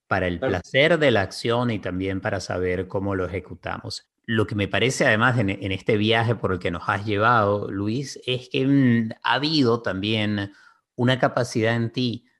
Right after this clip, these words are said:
Speaker 1: de desarrollar esa maestría como instructor y como piloto, y también como ser humano, con una disposición y un compromiso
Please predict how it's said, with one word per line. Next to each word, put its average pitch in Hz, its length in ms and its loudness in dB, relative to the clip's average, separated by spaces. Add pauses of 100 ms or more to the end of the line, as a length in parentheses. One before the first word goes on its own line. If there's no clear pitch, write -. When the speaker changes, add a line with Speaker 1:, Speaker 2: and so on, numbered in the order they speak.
(120)
Speaker 1:
de 98 120 0
desarrollar 107 500 2
esa 135 220 0
maestría 104 600 -2
como 95 200 -8
instructor 101 440 -8
y 98 60 -6
como 95 300 -8
piloto, 117 720 -2 (220)
y 135 100 -4
también 143 280 0
como 143 240 0
ser 117 220 -2
humano, 95 560 -2
con 104 180 -6
una 120 240 0
disposición 101 720 -8
y 110 80 -2
un 110 80 -2
compromiso 98 840 -4